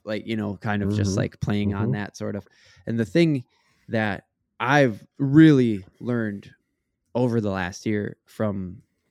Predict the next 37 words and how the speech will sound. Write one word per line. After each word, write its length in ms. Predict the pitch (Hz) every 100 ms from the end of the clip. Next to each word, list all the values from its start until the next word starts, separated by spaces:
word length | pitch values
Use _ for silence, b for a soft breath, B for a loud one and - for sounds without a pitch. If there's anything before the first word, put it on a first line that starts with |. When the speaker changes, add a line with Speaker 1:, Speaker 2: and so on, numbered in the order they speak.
| _
Speaker 1:
from 180 | - 110
the 80 | 98
podcast, 540 | 101 92 - 90 90 -
and, 220 | 101 80
and 260 | 107 117
I 60 | 135
mean 200 | 135 127
this, 180 | 113 -
like, 160 | 98
literally 340 | 117 120 113 98
from 480 | - 110 104 98 92 _ _
doing 360 | 127 113 101 90
the 60 |
podcast 680 | - 113 113 - 85 82 -
and, 260 | 92 95 92
and 240 | 92 101 95
just 180 | 90
talking 400 | - 98 - 98
more 160 | 98 98
about 220 | 95 92
fishing 340 | 120 127 98 95
with 160 | 90
you, 160 | - 95
is 140 | 95
that 220 | 92 95 b b b b b b _ _ _ _ _ _ _ 87 - 113
what 200 | 120 120 -
you're 160 | 110
saying 680 | 107 - 156 143 98 95 95 - _ _ _ _ -
can 380 | 143 127 117 117
literally 460 | 127 120 113 113
be 180 | 98 107
affected 440 | 92 107 104 104 110
by 160 | 98
the 100 | 170
weather. 360 | 107 101 98 -
I 80 | 117
mean, 260 | 131 123